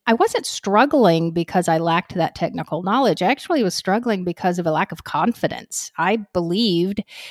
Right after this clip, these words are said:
that I had to have that technical background and that engineering or science knowledge to be successful in product management. And I was intimidated by my partners who were technical experts.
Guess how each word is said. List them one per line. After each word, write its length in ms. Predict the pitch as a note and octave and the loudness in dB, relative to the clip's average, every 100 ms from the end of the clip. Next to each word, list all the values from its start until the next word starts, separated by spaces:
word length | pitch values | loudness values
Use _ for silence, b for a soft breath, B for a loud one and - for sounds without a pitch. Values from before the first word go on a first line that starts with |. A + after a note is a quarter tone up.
| B - | B 0
that 140 | F3 | 2
I 80 | E3+ | 2
had 320 | E3 F#3 G3+ | 2 0 2
to 80 | F3 | 0
have 260 | - F#3 | -2 -2
that 220 | F3+ E3 - | 0 -2 -2
technical 680 | D#3+ D#3+ D#3+ F3 E3 E3 B B B | -6 -4 -2 2 2 0 B B B
background 880 | - D#3+ G3 - D3+ D#3 D#3 D3 D3+ | 0 2 2 2 2 2 2 0 0
and 120 | D#3 | 0
that 140 | D#3 - | -2 0
engineering 840 | F#3+ F3+ F#3 E3 D#3+ D#3+ E3 E3+ - b b | 0 2 2 2 2 0 0 -2 -6 b b
or 160 | D#3+ | -4
science 760 | E3+ - D3 E3+ E3 C#3 - - - | -4 -4 -2 0 -2 -2 -4 -4 -4
knowledge 720 | F3 F#3+ B3+ D3 D3+ F3+ - | 0 2 2 0 -2 -2 -4
to 120 | - | -2
be 160 | F3 G3 | -2 -2
successful 520 | - F3+ F3+ D#3 E3+ | -2 -4 -4 -4 -4
in 100 | D#3+ | -6
product 340 | E3+ D3 D3+ - | -4 -6 -6 -2
management. 580 | F#3+ B3 A#3+ F3 E3 | 0 2 0 -2 -2
And 120 | E3 E3 | -2 -4
I 80 | |
was 140 | E3 E3 | -4 -4
intimidated 760 | E3+ - G4+ A3 D#3+ D#3+ B3+ - B B B - | -4 0 2 2 0 -2 -4 -6 B B B -2
by 320 | D#3 D#3+ D#3+ | 0 2 0
my 280 | E3+ E3 E3+ | 0 -2 -4
partners 560 | - A3+ - F3 A3 - | 2 4 4 2 2 4
who 180 | G3 F3+ | 4 4
were 520 | E3+ B3 D4 G#3 - _ | 4 4 4 2 -2 _
technical 480 | - E3+ D#3+ - D3+ | -4 -2 -4 -2 -2
experts. 720 | D3+ - D#3 D#3 F3 - | -2 -6 -4 -4 -4 -6